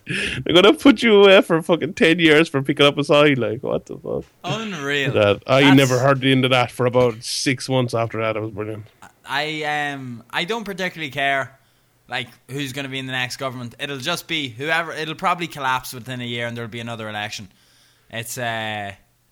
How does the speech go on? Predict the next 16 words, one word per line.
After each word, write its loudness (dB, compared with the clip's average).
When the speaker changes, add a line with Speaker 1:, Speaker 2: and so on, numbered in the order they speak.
Speaker 2:
it's -10
crazy -6
to -16
me -6
to -16
think -8
that, -8
like, -12
Fine -10
Gael -6
and -10
Fianna -10
Fáil -6
are -8
very -6
similar. -10